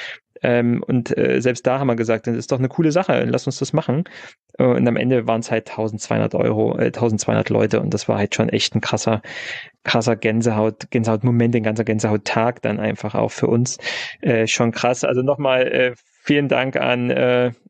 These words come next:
an Matze, an Max im Hintergrund, Adam Carson, habt ihr gesagt, den, den Fanbeauftragten von Klenowin. Ähm, das war schon ein richtig großer Tag. Und allein, wenn man sich diese Medienberichterstattung, ne, ich hatte gesagt, B B C,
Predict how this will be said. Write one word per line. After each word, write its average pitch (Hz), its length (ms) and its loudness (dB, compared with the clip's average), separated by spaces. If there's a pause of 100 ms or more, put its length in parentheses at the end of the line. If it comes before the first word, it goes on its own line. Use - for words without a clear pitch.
an 123 220 -2
Matze, 127 420 0
an 123 160 0
Max 131 300 -2
im 135 100 2
Hintergrund, 127 480 2
Adam 131 180 2
Carson, 123 540 0
habt 123 240 -2
ihr 123 60 2
gesagt, 120 420 0
den, 120 240 0
den 117 180 2
Fanbeauftragten 120 880 0
von 117 200 0
Klenowin. 117 480 0 (760)
Ähm, 113 300 2
das - 240 -2
war 117 140 0
schon 117 240 2
ein 120 160 0
richtig 123 300 -2
großer 120 280 0
Tag. 123 260 -2
Und 127 120 2
allein, 120 280 0
wenn 127 120 2
man 123 120 2
sich 120 140 -4
diese 123 280 0
Medienberichterstattung, 120 1120 0
ne, 123 100 0
ich 123 80 -2
hatte - 140 -6
gesagt, 120 260 0
B 127 120 -2
B 123 100 2
C, 123 460 2